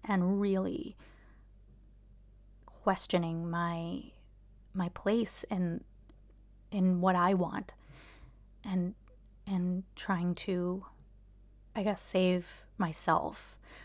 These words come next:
Well, I don't think I'm necessarily, I, I don't think I was necessarily at the point of taking my own life.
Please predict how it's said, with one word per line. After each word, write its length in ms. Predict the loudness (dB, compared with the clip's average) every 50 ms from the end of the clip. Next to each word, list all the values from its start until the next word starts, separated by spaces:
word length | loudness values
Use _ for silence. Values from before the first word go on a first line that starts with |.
| -8 2
Well, 160 | 6 6 8
I 100 | 8 6
don't 400 | 6 6 4 4 4 4 0 -4
think 480 | -12 -8 -4 0 0 0 0 -2 -6 -14 -14 -6
I'm 520 | -2 0 0 2 2 2 0 0 -2 -4 -6 -12 -20 -10 -2
necessarily, 1200 | 2 4 6 6 4 2 -2 -4 -2 2 4 4 6 6 6 4 2 0 -2 -4 -6 -6 -8 -12 -16 -10 -8
I, 220 | -8 -6 -6 -6 -2
I 40 | -2
don't 160 | -2 -2 -2
think 140 | -4 -2 0
I 80 | 2
was 140 | 2 2 2
necessarily 640 | 2 0 0 0 -4 -4 0 0 2 2 2 0
at 80 | -2 -4
the 80 | -8 -10
point 220 | -6 -6 -4 -4
of 80 | -6 -6
taking 280 | -6 -4 -2 -2 -2
my 140 | -2 -2 -2
own 160 | -4 -4 -4
life. 480 | -4 -2 0 0 0 -2 -2 -8 -16